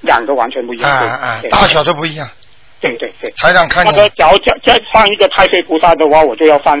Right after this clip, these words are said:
Speaker 1: 三个香炉。
Speaker 2: 哎，三个香炉，每个香炉点一支咯。
Speaker 1: 每个香炉点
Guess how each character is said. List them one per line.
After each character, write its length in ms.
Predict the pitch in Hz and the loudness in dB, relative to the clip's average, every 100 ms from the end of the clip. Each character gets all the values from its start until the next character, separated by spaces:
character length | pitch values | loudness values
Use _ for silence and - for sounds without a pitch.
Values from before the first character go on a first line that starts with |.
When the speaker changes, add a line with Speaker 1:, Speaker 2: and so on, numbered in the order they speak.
| - | 0
Speaker 1:
三 180 | 147 143 | -2 0
个 80 | 139 - | -4 -4
香 120 | 165 131 | -10 -8
炉。 220 | 113 117 - | -8 -10 -2
Speaker 2:
哎， 240 | 165 156 | 0 2
三 220 | - 180 | 0 -2
个 80 | 175 | -2
香 180 | 175 160 | -2 -2
炉， 180 | 151 156 - | -4 -10 -6
每 160 | 175 | -2
个 100 | 160 | 0
香 220 | 202 214 202 | 2 2 2
炉 80 | |
点 200 | 185 170 | 2 -2
一 80 | 180 | -2
支 200 | 175 208 | -4 0
咯。 180 | 214 170 - - - - - | 2 0 -4 -20 -20 -20 -14
Speaker 1:
每 100 | 160 | -2
个 100 | 147 160 | -2 0
香 120 | 160 | -4
炉 80 | 151 | -6
点 120 | 135 | -8